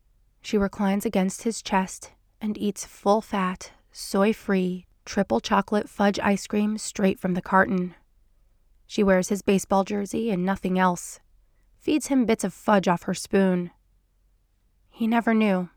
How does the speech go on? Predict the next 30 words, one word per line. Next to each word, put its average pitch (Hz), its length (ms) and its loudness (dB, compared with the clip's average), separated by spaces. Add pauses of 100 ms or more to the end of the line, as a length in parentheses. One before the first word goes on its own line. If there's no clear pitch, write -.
(680)
never 226 300 2
even 185 320 2
let 185 160 6
himself 180 420 -2
hope, 185 300 -2 (880)
that 208 120 -10
he 233 140 2
could 233 120 0
have 190 220 -2
this, 202 480 0 (800)
that 233 100 -8
it 240 80 -10
could - 160 -12
be 240 160 -2
so 202 300 -2
easy. 190 480 -2 (3250)
"You 277 120 -2
never 294 200 0
told 277 300 4
me," 196 260 -6 (540)
she - 160 0
says, 185 360 2
craning 185 400 0
her 190 140 -2
neck 185 260 -2
to - 120 -6
look 185 180 -2
up 185 140 -2
at - 100 -2
him. 208 300 -4